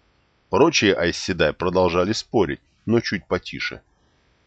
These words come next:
«Всё готово, Джанай?» спросила она. «Всё, Салинда Седай». Он помедлил и, набрав в грудь воздуху, продолжил. «Салинда Седай,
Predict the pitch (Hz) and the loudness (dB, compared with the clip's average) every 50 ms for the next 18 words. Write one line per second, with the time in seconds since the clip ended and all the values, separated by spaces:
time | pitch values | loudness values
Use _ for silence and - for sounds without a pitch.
0 | _ _ _ _ _ _ - - 208 202 170 135 104 - 95 87 80 80 71 73 | _ _ _ _ _ _ -8 -2 -2 2 4 4 2 4 2 0 0 0 -2 0
1 | 92 113 113 90 69 64 - - _ _ _ _ _ _ _ _ _ _ _ _ | 0 2 2 2 0 -2 -6 -12 _ _ _ _ _ _ _ _ _ _ _ _
2 | - - - - 73 73 - - 71 67 67 67 65 65 62 58 - _ _ _ | -20 -14 -8 -8 -8 -6 -6 -8 -8 -8 -6 -6 -6 -6 -8 -10 -12 _ _ _
3 | _ _ _ _ _ _ _ _ _ _ _ _ _ _ _ _ _ _ _ _ | _ _ _ _ _ _ _ _ _ _ _ _ _ _ _ _ _ _ _ _
4 | - - - 151 160 139 104 - - - 71 69 71 71 69 69 71 - - 78 | -8 -2 2 4 4 4 4 4 0 -2 -2 -2 -4 -6 -6 -8 -8 -10 -10 -6
5 | 69 67 67 65 58 - - _ _ _ _ _ _ _ _ _ _ _ _ _ | -4 -2 -2 -2 -4 -8 -16 _ _ _ _ _ _ _ _ _ _ _ _ _
6 | _ _ _ - 73 69 - - 73 78 85 101 117 113 98 95 101 95 87 87 | _ _ _ -8 -8 -8 -4 -4 -2 0 2 4 2 2 2 0 -2 -2 -2 -4
7 | - _ - 85 87 90 85 78 98 95 90 76 78 76 85 85 76 - - 90 | -10 _ -6 -2 0 0 0 2 2 2 2 0 -2 -4 -6 -6 -6 -6 -6 -4
8 | 107 107 92 80 - - - 80 - 92 92 90 80 87 73 69 65 62 64 57 | -2 -2 -2 -4 -8 -10 -10 -10 -4 -2 -2 -2 -2 -4 -6 -8 -10 -12 -16 -18
9 | 53 _ _ _ _ _ _ _ _ _ _ _ _ _ _ _ - - - 98 | -18 _ _ _ _ _ _ _ _ _ _ _ _ _ _ _ -10 0 2 4
10 | 120 147 143 110 85 73 - - - 71 69 71 67 64 - - | 8 8 8 8 6 2 -4 -8 -10 -6 -6 -6 -6 -6 -8 -14